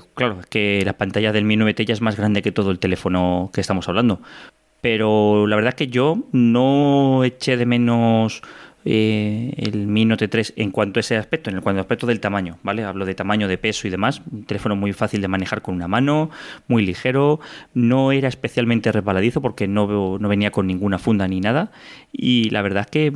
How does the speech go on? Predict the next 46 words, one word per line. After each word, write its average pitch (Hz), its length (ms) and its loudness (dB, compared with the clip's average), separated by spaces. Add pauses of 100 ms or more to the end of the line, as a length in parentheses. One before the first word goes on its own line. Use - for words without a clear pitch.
(760)
bueno, - 220 -4
a 120 40 2
mí 127 120 0
no 175 80 0
me 127 100 0
pareció 95 580 0 (440)
un - 580 -2
diseño 98 480 -2
malo. 92 420 -4 (240)
En 113 100 -4
cuanto 113 200 2
a 107 40 2
la 101 40 0
pantalla, 120 320 -2
pues 123 100 0
ya 110 60 2
le 104 60 2
hemos 104 140 0
dicho, 101 180 -6
son 104 180 -2
cinco 104 260 -2
pulgadas, 110 360 0
que 123 100 -2
como 95 220 -2
tú - 80 -4
bien 101 100 2
estás 92 160 -4
diciendo, 107 320 0 (300)
para 90 200 -4
ver 92 200 -2
vídeos 104 400 2
y - 20 -2
demás 98 280 0
se 92 120 -8
queda 98 200 -4
escaso, 110 320 -4
pero 92 160 -6
bueno, 87 140 -4
ahora 90 120 -2
hablaremos 95 360 0
un 92 80 -4
poquito 92 300 -2
de 92 300 0 (260)
sus - 180 -4
capacidades 104 380 -2
multimedia. 104 560 -2